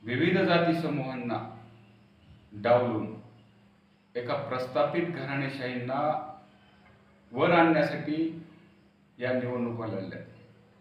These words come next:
तुम्ही भाजपचे उमेदवार बघू शकता, तुम्ही, अ, राष्ट्रवादीचे उमेदवार बघू शकता, तुम्ही शरद पवारचे दोन्ही गटाचे उमेदवार बघा, काँग्रेसचे बघा, सर्व पक्षाचे उमेदवार बघा, यांच्या जाती बघा.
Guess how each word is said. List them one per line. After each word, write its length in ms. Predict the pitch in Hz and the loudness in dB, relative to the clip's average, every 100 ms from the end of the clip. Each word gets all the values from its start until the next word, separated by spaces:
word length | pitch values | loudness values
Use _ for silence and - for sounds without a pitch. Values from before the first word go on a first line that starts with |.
| _ _ - | _ _ -16
तुम्ही 180 | 131 135 | -10 -6
भाजपचे 500 | 117 104 123 - 147 | -4 -4 -4 -4 -2
उमेदवार 360 | 139 135 135 123 | -2 0 0 0
बघू 260 | 131 131 | -2 -6
शकता, 360 | 127 - - 131 - - - - - _ _ _ - | -8 -12 -8 -8 -8 -16 -20 -20 -20 _ _ _ -10
तुम्ही, 560 | 240 123 127 127 117 104 | -6 -4 -4 -4 -4 -2
अ, 60 | 101 101 98 | -2 -2 0
राष्ट्रवादीचे 520 | 98 113 117 135 131 131 | 0 0 0 -2 -2 -4
उमेदवार 380 | 131 127 123 | -6 -2 0
बघू 260 | 123 123 123 | 0 -4 -8
शकता, 340 | 123 117 123 120 - - - - - | -12 -10 -6 -6 -8 -18 -20 -20 -10
तुम्ही 180 | 131 131 | -8 -6
शरद 300 | 127 127 123 | -6 -6 -2
पवारचे 400 | 123 123 127 123 | 2 2 2 -2
दोन्ही 280 | 117 120 123 | -4 -4 -2
गटाचे 420 | 120 120 123 139 | 0 0 0 -2
उमेदवार 380 | 127 123 120 117 | -4 -2 0 0
बघा, 300 | 117 113 113 | 0 0 -2
काँग्रेसचे 540 | 113 120 127 131 120 | -4 -6 -6 -8 -8
बघा, 440 | 110 113 117 113 | -6 -4 -4 -4
सर्व 400 | - - 165 170 | -8 -6 -4 -2
पक्षाचे 340 | - - 147 127 | 0 0 -2 -6
उमेदवार 300 | 117 113 101 | -6 -4 -4
बघा, 320 | 101 117 127 | -6 2 2
यांच्या 340 | 123 117 135 | 2 0 -2
जाती 300 | 117 117 113 | 0 0 0
बघा. 380 | 107 101 95 - | -2 -4 -6 -10